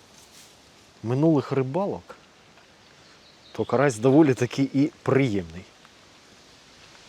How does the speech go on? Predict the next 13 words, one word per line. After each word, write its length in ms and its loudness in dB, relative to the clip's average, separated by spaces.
Черговий 540 2
дядя 320 0
карась. 460 -8
Ну, 140 0
ладошка 600 2
тут. 320 -14
Стабільна, 680 0
законна 460 0
ладошка, 580 -2
і 80 -16
це, 240 -10
це 140 -2
класно. 400 -10